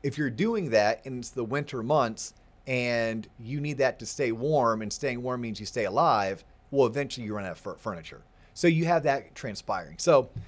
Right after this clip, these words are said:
we still believe, here we are, mid-market review, from an economic standpoint, we are heading towards a recession. It is appearing more to be mo-, a soft landing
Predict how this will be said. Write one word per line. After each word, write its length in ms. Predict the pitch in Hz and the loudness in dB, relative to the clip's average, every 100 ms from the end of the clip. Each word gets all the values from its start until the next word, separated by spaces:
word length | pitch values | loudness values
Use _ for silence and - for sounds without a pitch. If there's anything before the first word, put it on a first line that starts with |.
| - | -10
we 220 | 135 220 247 | 0 2 2
still 300 | - 226 180 | 2 4 4
believe, 340 | 175 151 131 | 4 4 2
here 100 | 151 | -4
we 140 | 147 | 2
are, 100 | 139 | 2
mid-market 420 | 131 135 123 117 107 | 2 0 -2 -2 -6
review, 420 | 92 120 180 139 | -6 0 2 2
from 180 | 147 123 | -2 -8
an 140 | 117 - | -6 -4
economic 420 | 175 175 151 135 | -4 -2 -4 -4
standpoint, 600 | - 151 143 - 117 110 - - - | -4 -4 -4 0 0 0 -8 -20 -4
we 160 | 143 165 | 4 6
are 100 | 156 | 6
heading 240 | 147 143 | 4 0
towards 260 | - 147 165 | -4 -4 -4
a 40 | |
recession. 500 | 180 - 101 151 180 - - - | -2 0 0 -4 -12 -18 -8 0
It 160 | 160 | 0
is 100 | 123 | 0
appearing 540 | 123 - 240 262 220 175 | -4 -4 -2 0 0 0
more 160 | 165 | 0
to 80 | 156 | 0
be 160 | 147 147 | -2 -4
mo-, 220 | 147 - 139 | -6 -8 -4
a 180 | 123 | -4
soft 580 | 113 - 139 165 - - - - | -4 2 4 4 0 -12 -20 -4
landing 480 | 170 190 202 240 | -2 0 0 -4